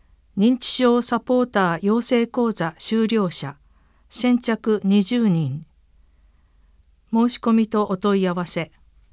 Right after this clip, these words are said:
九月十一日月曜までに電話で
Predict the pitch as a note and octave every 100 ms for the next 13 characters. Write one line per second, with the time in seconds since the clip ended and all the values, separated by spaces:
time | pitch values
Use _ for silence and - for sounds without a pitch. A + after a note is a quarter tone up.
0 | _ _ _ _ _ _ - C#4+ C4+ B3+
1 | F#3 G#3 A3+ G#3+ - G#3 G3+ - F#3+ F#3
2 | - G3 - C4 A#3+ F#3+ F3+ E3 E3 E3
3 | _ _ _ G#3+ A#3 A3+ G#3 G3 G3